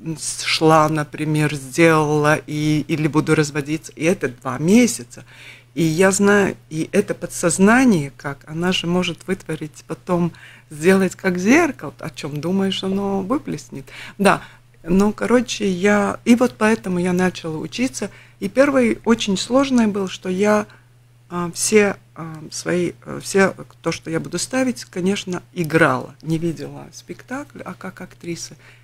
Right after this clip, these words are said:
И только через, через время, когда ты уже смотришь на спектакль в общем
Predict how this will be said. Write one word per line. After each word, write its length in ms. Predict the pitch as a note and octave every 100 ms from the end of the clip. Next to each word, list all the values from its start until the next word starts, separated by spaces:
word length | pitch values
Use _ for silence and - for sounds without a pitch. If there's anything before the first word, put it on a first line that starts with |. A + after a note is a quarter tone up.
| _ _ _
И 200 | D#3+ D#3 -
только 460 | - D#3 D3 C#3+ C#3
через, 560 | - - D3+ C#3+ - - _ _ _ _ _ _ _ _ - - - - _ _ _ _ _ _ _
через 320 | - G#3+ G3+
время, 340 | F3+ F#3 F3 D#3
когда 380 | - D3+ D#3 F3
ты 180 | -
уже 180 | D#3 D3+
смотришь 500 | D#3 F3+ F3 D#3+ D#3
на 80 | E3+
спектакль 640 | D#3+ - D3+ - E3+ - D#3+
в 100 | F3+
общем 480 | A#3 A#3 - F3+